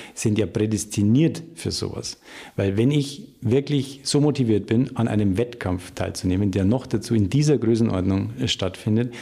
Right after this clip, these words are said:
ja, dann will ich ja richtig Gas geben. Dann will ich ja besser werden. Dann will ich ja Spaß haben und trotzdem einfach jedes Jahr noch einen Grad drauflegen können.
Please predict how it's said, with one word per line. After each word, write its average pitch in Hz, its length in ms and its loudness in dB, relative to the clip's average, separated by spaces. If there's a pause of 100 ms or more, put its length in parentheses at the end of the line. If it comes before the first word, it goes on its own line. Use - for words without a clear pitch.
(140)
ja, 98 80 0
dann 98 220 2
will 120 120 4
ich 107 140 0
ja 104 140 4
richtig 110 340 -2
Gas 120 240 -2
geben. 95 380 -4
Dann 98 140 0
will 110 80 4
ich 113 100 2
ja 98 80 0
besser 104 340 0
werden. 90 260 -2
Dann 92 160 0
will 113 80 4
ich 107 120 2
ja 104 240 2 (280)
Spaß 120 420 -2
haben 123 340 4
und 104 180 0
trotzdem 113 640 2
einfach 107 500 0
jedes 110 480 2
Jahr 107 220 0
noch 104 260 0
einen 113 80 2
Grad 101 340 0
drauflegen 101 460 0
können. 107 360 -2